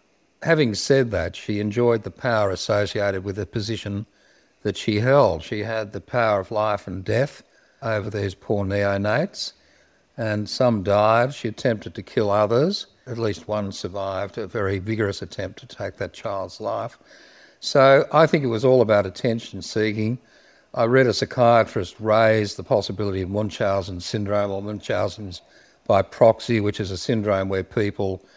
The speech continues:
deliberately injure their children to get attention for themselves or injure themselves to get attention. I don't think this was Munchausen's. I, I think it was, um, more insidious than that.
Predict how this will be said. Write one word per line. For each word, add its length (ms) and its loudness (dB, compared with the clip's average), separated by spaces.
deliberately 640 0
injure 280 -2
their 180 -2
children 460 -2
to 60 -6
get 140 -6
attention 540 -8
for 100 -10
themselves 640 -4
or 240 -4
injure 260 -2
themselves 720 0
to 140 -12
get 260 -4
attention. 840 -6
I 180 4
don't 260 4
think 180 -2
this 220 -6
was 120 -6
Munchausen's. 800 -6
I, 280 -8
I 20 -6
think 140 -6
it 40 -4
was, 240 -6
um, 280 -10
more 240 2
insidious 640 -6
than 160 -6
that. 260 -8